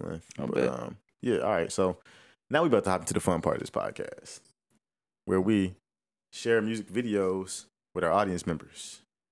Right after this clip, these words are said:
Speaker 1: So that's what we're about to do now. We're about to hit YouTube, these YouTube streets, and get y'all right. So this is actually an artist that I forgot about. I don't know how I forgot about them the last time, but I was struggling to find this video and figure out,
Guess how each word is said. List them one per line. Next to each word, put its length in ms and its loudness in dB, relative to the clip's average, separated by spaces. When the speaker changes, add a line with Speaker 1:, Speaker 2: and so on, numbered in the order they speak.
Speaker 1:
So 100 -10
that's 120 -6
what 100 -8
we're 60 -2
about 140 -8
to 40 -12
do 60 -10
now. 220 -8
We're 80 -4
about 100 -6
to 80 -4
hit 60 -8
YouTube, 420 -6
these 120 -16
YouTube 260 -12
streets, 540 -14
and 80 -14
get 140 -12
y'all 100 -4
right. 220 -8
So 600 2
this 240 2
is 200 -2
actually 400 2
an 80 2
artist 460 0
that 160 -6
I 120 -2
forgot 600 -4
about. 520 -4
I 60 -4
don't 180 0
know 100 -2
how 200 0
I 60 0
forgot 280 0
about 300 2
them 260 2
the 60 -2
last 340 2
time, 420 0
but 200 2
I 60 2
was 160 0
struggling 400 0
to 60 0
find 260 0
this 100 -2
video 460 0
and 80 -8
figure 200 -4
out, 120 -6